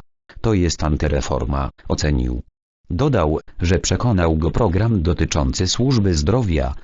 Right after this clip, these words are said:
jaki zaprezentowała Polska dwa tysiące pięćdziesiąt. W środę Wojciech Maksymowicz poinformował, że odchodzi z Porozumienia. W połowie kwietnia odszedł on już z klubu pis.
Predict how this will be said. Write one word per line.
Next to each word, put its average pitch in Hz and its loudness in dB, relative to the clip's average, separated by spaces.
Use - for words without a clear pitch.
jaki 123 0
zaprezentowała 95 2
Polska 80 -2
dwa 80 0
tysiące 120 0
pięćdziesiąt. 80 0
W - -10
środę 120 2
Wojciech 113 0
Maksymowicz 90 2
poinformował, 78 -2
że 80 0
odchodzi 82 0
z - -4
Porozumienia. 76 0
W - -8
połowie 80 2
kwietnia 92 0
odszedł 82 2
on 82 2
już 85 -2
z - -4
klubu 85 0
pis. - -4